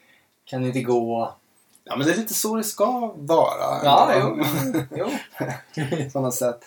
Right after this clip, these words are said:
Speaker 2: Nej, men lite snopet. Vi har försökt återskapa det, men, men då får man ju gå igenom precis allting som har hänt. Och vi upptäckte också att appen, eh,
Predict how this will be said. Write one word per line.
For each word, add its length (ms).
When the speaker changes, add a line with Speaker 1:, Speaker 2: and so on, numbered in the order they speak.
Speaker 2:
Nej, 220
men 120
lite 280
snopet. 420
Vi 140
har 100
försökt 400
återskapa 720
det, 120
men, 180
men 380
då 100
får 160
man 180
ju 100
gå 140
igenom 420
precis 480
allting 600
som 160
har 80
hänt. 480
Och 200
vi 100
upptäckte 500
också 260
att 140
appen, 840
eh, 80